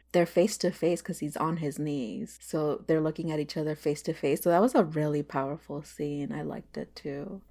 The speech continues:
Yeah, so it's just a great relationship between the two of them, the, the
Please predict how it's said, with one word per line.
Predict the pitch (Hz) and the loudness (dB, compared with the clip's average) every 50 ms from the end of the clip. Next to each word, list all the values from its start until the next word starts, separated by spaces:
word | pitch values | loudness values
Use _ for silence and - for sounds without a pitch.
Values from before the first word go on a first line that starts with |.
| - - | -12 -4
Yeah, | - 170 160 113 107 | 0 2 4 4 2
so | 147 - 190 | 2 2 2
it's | 185 185 - | 2 2 0
just | 220 208 - | -4 -2 0
a | 208 180 170 - - - | 0 0 0 -2 -4 0
great | 147 147 - | 2 2 2
relationship | 147 156 151 139 147 - - 151 - - 147 | 0 0 -2 -2 -2 -4 -6 -8 -8 -8 -6
between | - 151 143 - - 156 143 | -4 -6 -6 -6 -8 -8 -8
the | 135 | -8
two | 139 - - - 147 | -8 -10 -10 -10 -10
of | 139 135 - | -10 -10 -10
them, | - 147 123 127 131 - | -10 -8 -8 -8 -8 -8
the, | - - 143 - - - - | -8 -8 -8 -10 -12 -14 -10
the | - 143 135 - - | -8 -8 -8 -8 -10